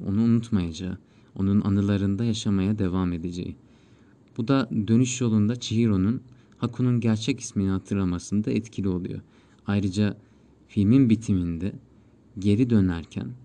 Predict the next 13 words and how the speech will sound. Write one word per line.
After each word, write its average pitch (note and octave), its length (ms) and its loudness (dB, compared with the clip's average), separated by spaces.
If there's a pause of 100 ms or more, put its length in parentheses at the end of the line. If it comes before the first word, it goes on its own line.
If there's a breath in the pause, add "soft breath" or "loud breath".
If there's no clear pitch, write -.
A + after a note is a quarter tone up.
(480)
arkaya G#2+ 460 0
bakmamasını G2+ 680 0
sağlayan F#2 640 -6 (360)
önemli G2+ 460 0
öğütlerden F#2 760 -4
birisi. F2 300 -8 (760 soft breath)
Sonunda C3+ 560 2
Chihiro A#2+ 420 0
ve G#2+ 120 2
Haku G#2+ 460 -2 (500)
Yamam'a G2 360 0
geri F#2 300 -2
dönüyorlar. A2 560 2